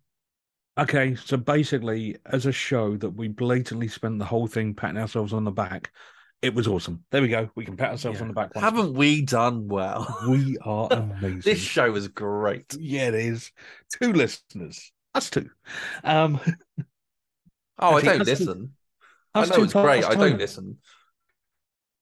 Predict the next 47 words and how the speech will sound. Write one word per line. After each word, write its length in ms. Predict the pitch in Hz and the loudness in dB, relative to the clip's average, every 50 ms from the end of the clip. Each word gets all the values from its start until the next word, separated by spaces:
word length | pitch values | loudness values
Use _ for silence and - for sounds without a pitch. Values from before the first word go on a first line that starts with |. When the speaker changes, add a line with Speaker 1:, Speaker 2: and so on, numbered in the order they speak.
| _ - | _ -10
Speaker 1:
Dude, 380 | - 190 185 180 160 131 131 - | -6 -4 -2 -2 -4 -4 -6 -4
do 120 | - 190 | -2 0
you 80 | 208 202 | 0 2
not, 260 | 208 214 220 202 170 | 2 0 0 -2 -6
d-, 500 | 165 - - - - - - - - 180 | -8 -8 -14 -14 -12 -10 -8 -6 -6 -6
think 340 | 214 - - - 247 240 - | -8 -6 0 2 2 2 2
about 260 | 208 202 156 131 110 | 2 2 2 2 2
it, 100 | 110 104 | 0 -2
right? 360 | 101 95 92 110 143 175 170 - _ _ _ _ _ _ _ _ | -4 -8 -6 -2 -2 -4 -4 -6 _ _ _ _ _ _ _ _
If 140 | - 175 - | -4 0 0
it's 160 | 202 180 - | 0 -2 -2
just 260 | - - 214 202 - - | 0 0 0 2 4 4
me 120 | 214 208 | 6 6
and 140 | 202 185 175 | 8 6 4
Tony 320 | - 185 190 190 180 143 | 4 4 4 4 4 4
listening 400 | 113 104 104 - - - 110 98 92 | 2 0 -2 -6 -4 -4 -4 -4 -6
to 120 | - - | -8 -12
this, 380 | 82 67 67 - - - - _ - - - _ _ _ - _ _ _ _ _ | -12 -12 -12 -16 -16 -18 -20 _ -20 -20 -20 _ _ _ -20 _ _ _ _ _
then 180 | - 185 180 180 | 2 2 4 6
if 160 | 185 180 - | 4 4 6
you 140 | 190 196 208 | 6 6 6
joined 260 | 180 214 196 185 175 | 6 6 6 8 8
in 120 | 170 165 | 6 6
as 120 | 151 143 135 | 4 2 4
well, 200 | 170 160 131 113 | 4 2 2 2
that 240 | 113 - - - - | -2 -2 -4 -2 -2
would, 160 | 190 170 156 | -4 -4 -4
like, 200 | 139 123 - - | -6 -6 -6 -4
add 140 | 139 127 123 | -6 -6 -6
fifty 500 | - - - - 151 - - - 127 117 | -8 -8 -2 0 -2 0 -2 -6 -6 -4
percent 480 | - - 123 110 - - 175 175 165 | -2 -2 -4 -4 0 0 2 2 2
onto 300 | - - 120 113 - - | 2 0 -2 -2 -2 -2
our 100 | 120 113 | -2 -2
listening 380 | 110 123 151 170 - - 135 107 - | 0 0 -2 -2 -2 -4 -2 -2 -2
figures. 340 | - - 135 147 156 - - | -2 0 0 0 0 0 -2
Speaker 2:
<laughs> 40 | - | -2
I 1500 | 151 160 - - - 147 165 - - - 156 160 - - - - - - _ - - - 180 170 240 262 247 185 - - 143 | -2 -2 -2 -2 -2 -2 -2 -2 -4 -2 -2 -2 -2 -2 -4 -4 -4 -4 _ -6 -2 0 0 0 -2 -6 -10 -4 2 4 4
listened 360 | 143 143 165 165 165 165 151 | 6 6 4 4 2 -2 -6
to 100 | 135 151 | -4 -4
it 60 | 139 110 | -4 -2
enough 240 | 123 123 120 - | -2 -2 0 2
editing 380 | 127 123 120 117 110 - 101 98 | 2 0 0 0 -4 -6 -8 -10
it. 120 | 95 - | -10 -6
Thank 180 | - 98 95 92 | -6 -6 -6 -6
you 60 | - | -6
very 180 | 87 92 92 92 | -4 -4 -4 -2
much. 400 | 90 92 92 - - - - | -2 -4 -6 -6 -10 -18 -20